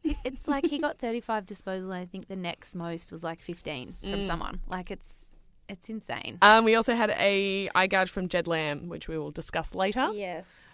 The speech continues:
Speaker 2: Uh, in our fucks, in, fucked incidents and injuries section. I think that's in the third. All right, flick over to Saturday because that is
Speaker 1: Mm.
Speaker 2: all of the Friday night football that happened,
Speaker 1: Yes.
Speaker 2: which everyone was like, "Why?"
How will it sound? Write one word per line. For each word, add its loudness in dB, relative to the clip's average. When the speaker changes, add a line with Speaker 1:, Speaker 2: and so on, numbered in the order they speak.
Speaker 2:
Uh, 0
in -4
our -2
fucks, -6
in, -6
fucked 2
incidents -6
and -6
injuries -4
section. 0
I -4
think -4
that's -4
in -8
the -6
third. 0
All 8
right, 6
flick 0
over 8
to 0
Saturday 4
because -2
that 4
is 2
Speaker 1:
Mm. -12
Speaker 2:
all 2
of 2
the -2
Friday 4
night -2
football -2
that -4
happened, -6
Speaker 1:
Yes. -8
Speaker 2:
which 0
everyone 4
was -6
like, -4
"Why?" -8